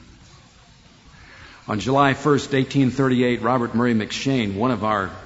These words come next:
Presbyterian heroes, preached on this very verse at his church in Dundee. And he said to his congregation, When two travelers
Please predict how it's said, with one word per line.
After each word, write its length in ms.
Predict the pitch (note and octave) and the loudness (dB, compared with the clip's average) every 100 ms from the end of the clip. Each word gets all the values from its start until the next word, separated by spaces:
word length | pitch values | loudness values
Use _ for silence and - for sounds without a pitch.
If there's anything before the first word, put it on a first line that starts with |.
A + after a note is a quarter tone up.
| - - - - - - - - | -20 -20 -20 -20 -20 -20 -20 0
Presbyterian 720 | C3+ G2 A2+ B2+ B2 A2 G2 | 0 0 -4 0 0 0 -4
heroes, 640 | E2+ A#2+ G#2+ F#2+ F#2 - - - - - - - _ - - - - - - _ - - | -4 -2 0 0 -4 -10 -16 -20 -20 -20 -20 -20 _ -20 -20 -20 -20 -20 -20 _ -20 0
preached 300 | G3 G#3+ - | 2 2 0
on 160 | C3+ B2 | 0 0
this 120 | A#2+ | -2
very 240 | A#2+ B2+ | -2 -2
verse 460 | A2 G#2+ D2 - - - - - - - - - | -2 -4 -8 -14 -18 -20 -20 -20 -20 -20 -20 -12
at 120 | G2+ | -6
his 180 | A2+ A2+ | -4 -4
church 300 | - A#2+ A#2+ | -4 -4 -2
in 100 | A2 | -2
Dundee. 440 | G#2 G#2 F2+ E2+ D2+ - - _ - _ _ - - _ _ _ _ _ _ _ - _ | -2 -4 -6 -8 -12 -20 -20 _ -20 _ _ -20 -20 _ _ _ _ _ _ _ -20 _
And 100 | G#2 | -6
he 60 | G#2 | -6
said 240 | G2+ B2 | -2 0
to 60 | A#2+ | 0
his 120 | A#2 | -2
congregation, 840 | - B2 A#2+ G2+ E2+ D2+ E2 D2+ E2+ - - - _ _ _ _ _ _ _ _ _ - - - | -4 -2 -2 -4 -8 -10 -14 -16 -18 -20 -20 -20 _ _ _ _ _ _ _ _ _ -20 -20 -2
When 220 | C3 C#3+ | 2 2
two 220 | C#3+ G3+ | 4 2
travelers 760 | G#3+ - G3 D#3 G#2+ F#2+ F2+ | 2 0 2 2 0 -2 -4